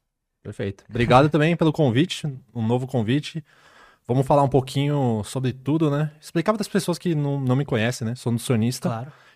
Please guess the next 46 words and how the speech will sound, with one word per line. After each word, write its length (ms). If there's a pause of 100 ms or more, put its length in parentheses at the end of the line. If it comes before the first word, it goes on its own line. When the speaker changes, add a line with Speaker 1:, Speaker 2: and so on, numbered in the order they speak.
(120)
Speaker 1:
Trabalho 380
com, 440
principalmente 480
com 100
saúde 320
mental 340
e 40
tudo 180
relacionado 500
à 80
saúde 300
mental, 460
performance 580
cognitiva, 720
foco, 460
atenção, 440
produtividade 800 (380)
e 240 (260)
um 60
pouquinho 240
do 80
que 80
a 20
gente 120
vai 80
falar 180
hoje 180
sobre 220
energia, 480
né? 100
Que 60
é 60
uma 80
coisa 180
que 80
você 120
até 420 (340)
queria 220
conversar 520
um 40
Speaker 2:
Sim, 80
Speaker 1:
pouquinho 220
Speaker 2:
tô 40
Speaker 1:
a 20
Speaker 2:
bem 60
Speaker 1:
respeito 160